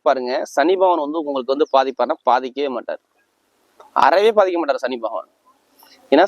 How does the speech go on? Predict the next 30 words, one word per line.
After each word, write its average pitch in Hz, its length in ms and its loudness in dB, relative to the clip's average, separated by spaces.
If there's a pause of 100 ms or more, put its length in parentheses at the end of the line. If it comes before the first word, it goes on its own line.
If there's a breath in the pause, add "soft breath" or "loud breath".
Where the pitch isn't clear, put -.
சனி 165 200 4
பகவான் 165 220 4
நிக்கக்கூடிய 131 340 0
நட்சத்திரம் 127 480 0
புரட்டாதி 139 540 0
பிளஸ் 135 200 -4 (140)
சதய 127 300 0
நட்சத்திரம் 104 320 -6
தான் - 120 -8
போவார். 95 260 -2 (1040)
புரட்டாதி 143 540 2
நட்சத்திரங்கிறது 117 580 2 (100)
குருவுடைய 147 380 2
நட்சத்திரம், 107 320 -4
அந்த 113 180 -2
குரு 151 160 4
தான் 175 80 4
உங்களுக்கு 151 240 -4
உங்க 135 180 0
ராசி 127 220 0
அதிபதி 123 200 -4
சாரத்துல 117 300 -4
தான் 127 140 -10
போறாரு. 110 280 0
அப்ப - 220 -6
சனி 131 220 0
பகவான் 135 200 -2 (100)
கெடுக்க 131 280 -2 (120)
மாட்டார், - 360 -8 (240)
இது 143 100 2